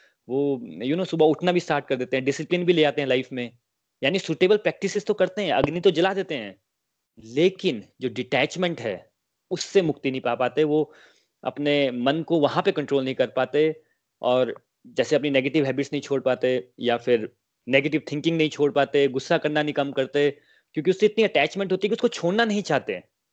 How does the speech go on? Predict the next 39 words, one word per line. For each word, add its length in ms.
जो 140
व्यक्ति 260
बहुत 240
गुस्सा 300
करता 260
है, 20
उसको 180
आप 60
बोलिए, 280
"एक 80
दिन 120
गुस्सा 240
ना 120
करे, 200
देखियो 220
कैसा 220
हो 60
जाएगा, 180
उसका 180
पूरा 200
दिन 140
खराब 240
हो 80
जाएगा।" 260
"अरे 120
गुस्सा 280
नहीं 100
करूं, 180
कैसे 240
हो 80
पाएगा? 520
गुस्सा 200
कैसे 180
कंट्रोल 300
करूं? 180
गुस्सा 220
कैसे 180
कंट्रोल 300
करूं?" 240